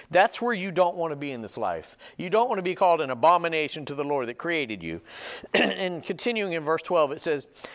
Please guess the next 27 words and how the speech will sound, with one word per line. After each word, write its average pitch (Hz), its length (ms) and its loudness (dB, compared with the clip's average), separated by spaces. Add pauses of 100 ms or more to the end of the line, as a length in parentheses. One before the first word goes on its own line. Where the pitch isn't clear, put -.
(160)
"And 190 140 2
because 254 400 8
of 247 100 0
these 233 200 0
abominations, 214 1080 2 (800)
the 202 100 2
Lord 233 400 6
thy 185 220 10
God 147 420 8
doth 156 220 -2
drive 190 420 6
them 233 220 -2
out 190 240 2
from 190 200 -4
before 202 460 0
thee. 92 360 -6 (500)
Thou 190 280 10
shalt 190 380 4
be 202 100 -4
perfect - 680 2 (580)
<clears throat> - 60 8 (220)
with 220 440 4 (100)
the 175 220 2
Lord 156 400 2 (160)
thy 143 160 2
God." 131 560 4 (920)
Okay, 151 400 0